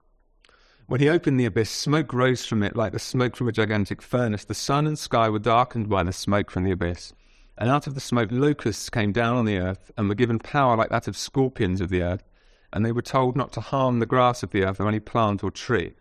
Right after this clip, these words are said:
but only those people who did not have the seal of God on their foreheads. They were not allowed to kill them, but only to torture them for five months. And the agony they suffered was like the sting of a scorpion when it strikes. During those days, people will seek death,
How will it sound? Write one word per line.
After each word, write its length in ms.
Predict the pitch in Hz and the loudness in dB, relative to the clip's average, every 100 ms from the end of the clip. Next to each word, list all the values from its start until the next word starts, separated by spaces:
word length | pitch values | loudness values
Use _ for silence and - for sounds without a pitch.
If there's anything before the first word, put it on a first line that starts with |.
| _ _ _ _ _ | _ _ _ _ _
but 160 | - - | -4 0
only 320 | 135 160 139 | 0 2 2
those 340 | 120 113 117 | 2 2 0
people 540 | - 127 110 98 90 - _ _ - | 0 0 0 -2 -6 -6 _ _ -4
who 80 | |
did 160 | 110 113 | -2 0
not 240 | 135 175 | 0 0
have 260 | - 117 98 | 0 0 0
the 80 | - | -6
seal 340 | - 127 110 | -4 0 2
of 140 | 104 - | 0 0
God 360 | 117 95 95 - | 0 2 -2 -2
on 140 | 98 | -2
their 120 | 101 | 0
foreheads. 840 | 104 131 117 95 87 85 - - - _ _ _ - | -2 0 0 0 -2 -4 -10 -14 -16 _ _ _ -4
They 80 | 107 | 0
were 100 | 110 | 2
not 240 | 135 143 | 0 0
allowed 320 | 123 110 104 | 0 0 -2
to 100 | - | -6
kill 300 | 101 - 113 | -4 0 0
them, 200 | 92 87 - _ _ _ _ | 0 -4 -10 _ _ _ _
but 120 | - - | -10 -2
only 240 | 107 107 | 0 0
to 120 | - | -4
torture 440 | 90 - 101 - 87 | -6 -4 -4 -4 -4
them 160 | 87 | -4
for 100 | 85 | -6
five 320 | - 107 101 | -8 -2 -2
months. 580 | 104 92 65 - - - _ _ _ _ - | 0 0 -2 -12 -16 -16 _ _ _ _ -4
And 100 | 104 | 0
the 40 | |
agony 560 | 123 139 139 131 131 - | 2 2 2 2 0 -2
they 140 | 113 110 | 0 0
suffered 440 | - 104 - 90 | 0 -2 -2 -2
was 140 | 95 | -2
like 200 | 104 101 | 0 -2
the 80 | - | -2
sting 440 | - - 123 127 117 | -8 -2 0 0 0
of 80 | |
a 60 | 110 | -2
scorpion 560 | - - 113 101 104 90 | -4 0 0 2 0 0
when 80 | |
it 100 | 92 | -2
strikes. 720 | - - 92 87 - - - - _ _ _ _ | -6 -2 0 -2 -4 -18 -20 -20 _ _ _ _
During 320 | 117 123 127 | 2 4 4
those 180 | 120 107 | 2 0
days, 260 | - 101 92 | 0 0 0
people 280 | 107 98 | -4 -4
will 80 | 95 | -4
seek 400 | - - 123 - | -6 -2 -2 -2
death, 260 | 101 90 | 0 0